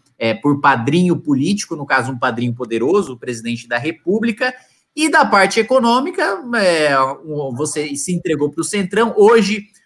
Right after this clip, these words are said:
o, um dos mais novos defensores aí do Paulo, do, do governo Bolsonaro,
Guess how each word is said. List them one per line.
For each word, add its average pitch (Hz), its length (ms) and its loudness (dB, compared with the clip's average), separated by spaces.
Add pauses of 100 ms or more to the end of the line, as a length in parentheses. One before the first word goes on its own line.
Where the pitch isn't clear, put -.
(220)
o, 170 500 4
um 185 80 0
dos 175 200 -2
mais 175 320 -2
novos 156 340 -2
defensores 156 720 -4
aí 139 240 0
do 135 120 -6
Paulo, 135 480 -2
do, 123 320 -2
do 117 380 -2
governo 131 380 -4
Bolsonaro, 127 680 -2